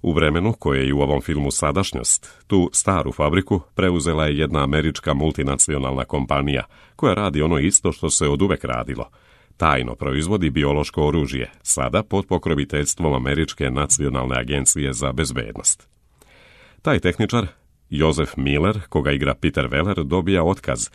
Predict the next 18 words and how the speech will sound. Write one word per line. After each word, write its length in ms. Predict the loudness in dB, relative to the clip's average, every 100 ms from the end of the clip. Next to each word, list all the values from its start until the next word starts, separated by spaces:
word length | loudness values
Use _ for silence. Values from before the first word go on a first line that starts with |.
| -20 -20 -8
i 220 | -2 -2 0
kad 220 | 0 2
ode 180 | 2 2
kod 220 | -2 -6
šefa 340 | -2 -2 -2 -4
da 100 | -4
se 160 | -6
žali, 320 | -4 -2 -2 -4 _ -2
nehotice 680 | 2 2 2 0 0 0
izazove 460 | 0 0 0 0 0 0
eksploziju 600 | -2 0 -2 0 0 0
laboratorije. 880 | 0 -2 -4 -6 -8 -8 -14 -16 _ _ -20 -20 -20 -20 -2
On 260 | 4 4
jedini 400 | 6 4 4 4
uspeva 360 | 2 2 0 0
da 100 | -2
se 140 | 0
spase, 500 | 0 2 -2 0 0